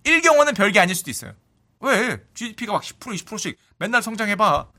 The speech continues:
그 정도는 문제가 아닐 수도 있지. 그래서 에이아이가 그걸 해줄 수 있다라고 믿는 게 이제 요즘 추세이긴 한데 당장 이, 삼 년에 해결될 것 같지는 않으니까 이, 삼 년 뒤에 갑자기 로봇이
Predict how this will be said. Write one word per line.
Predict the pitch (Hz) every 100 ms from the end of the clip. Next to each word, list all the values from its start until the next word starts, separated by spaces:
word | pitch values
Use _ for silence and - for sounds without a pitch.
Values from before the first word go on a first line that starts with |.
| _
그 | -
정도는 | 269 254 262 190
문제가 | 202 269 147
아닐 | 175
수도 | - -
있지. | - - 117 95 - _ _ _
그래서 | - 165 185 156 131 143 202 294 370 - _ _ -
에이아이가 | 147 151 139 135
그걸 | - 117
해줄 | 113 277 247 262
수 | - 208
있다라고 | 165 202 185 175
믿는 | 135 156 135
게 | 139
이제 | 165 139
요즘 | 127 131 160 95 - _
추세이긴 | - 180 190 135 131
한데 | 175 117 143 175 110 - _ _ _ -
당장 | 160 196 208
이, | 180
삼 | 247 254
년에 | 262 262 247
해결될 | 240 233 220
것 | 220
같지는 | 220 247 185
않으니까 | 156 156 - 143 131 131
이, | 143
삼 | 220 214
년 | 208
뒤에 | 196
갑자기 | 160 196 165
로봇이 | 170 165 190 127